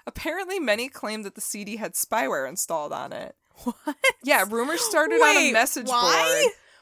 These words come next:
Speaker 1: Well, m-, rumors were starting saying that when the C D was inserted into the C D-rom of a computer,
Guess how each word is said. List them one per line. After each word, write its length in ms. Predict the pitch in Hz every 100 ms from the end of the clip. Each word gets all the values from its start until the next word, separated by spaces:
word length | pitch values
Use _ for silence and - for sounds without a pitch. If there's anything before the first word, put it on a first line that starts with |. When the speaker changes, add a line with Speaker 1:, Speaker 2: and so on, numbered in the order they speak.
| _
Speaker 1:
Well, 100 | 269
m-, 220 | 269 262 240
rumors 360 | 262 285 311
were 80 | 330
starting 460 | - 208 202 190 214
saying 440 | - 180 185 190
that 300 | 175 165 -
when 260 | 196 190 180
the 60 | 170
C 220 | - 226
D 120 | 226
was 160 | 226 -
inserted 680 | 202 214 220 170 165 170
into 220 | 175 180 185
the 80 | 185
C 220 | - 185
D-rom 480 | 165 160 160 160 160
of 100 | 160
a 80 |
computer, 800 | 156 165 - - 311 233 190 -